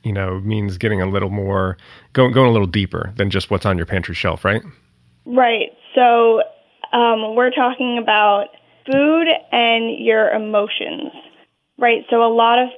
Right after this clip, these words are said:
Speaker 2: people will go to food when they're bored or when they're sad. And actually, I think the number one reason why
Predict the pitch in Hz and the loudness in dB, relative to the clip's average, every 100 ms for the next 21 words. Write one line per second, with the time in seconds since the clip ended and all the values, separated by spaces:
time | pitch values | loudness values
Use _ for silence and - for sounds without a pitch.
0 | - 233 - 208 208 214 - - 240 226 | -8 -8 0 4 4 4 0 -2 2 4
1 | 220 214 - - _ 240 226 226 240 233 | 4 2 -2 -10 _ 2 4 4 0 -6
2 | 226 220 220 226 214 208 196 196 214 202 | -2 0 0 0 -4 -2 -6 -6 -2 0
3 | 196 202 233 285 - _ _ - 226 226 | 2 2 0 -2 -8 _ _ -2 4 6
4 | 214 208 208 233 226 214 208 202 202 196 | 6 4 0 -4 -4 -4 -4 -4 -4 -2
5 | 196 - - 294 - 180 175 190 226 - | -4 -8 -20 -12 -4 -4 -2 -2 -2 -6
6 | _ 233 240 233 - 285 320 262 233 233 | _ -2 -2 -2 -4 -4 -2 2 2 2
7 | 370 311 240 240 240 233 226 226 233 214 | 2 2 2 2 2 2 2 0 0 -2
8 | 196 208 | -2 0